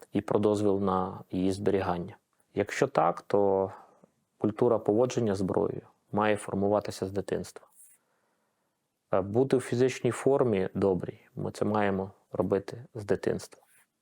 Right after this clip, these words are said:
І вміти стріляти для того, щоб захищати себе, свою родину і свою країну.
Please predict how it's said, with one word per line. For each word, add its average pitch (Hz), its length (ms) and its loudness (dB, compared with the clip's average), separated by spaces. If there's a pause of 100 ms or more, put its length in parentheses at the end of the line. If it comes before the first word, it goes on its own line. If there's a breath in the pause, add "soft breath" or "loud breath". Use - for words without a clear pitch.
(200)
І 151 200 -2 (140)
вміти 113 260 0
стріляти - 580 -6 (640)
для 104 100 -2
того, 107 220 2
щоб 98 260 -2
захищати 98 640 -4
себе, 131 420 -2
свою 95 300 0
родину 110 420 0
і - 40 -12
свою 95 320 -2
країну. - 440 -8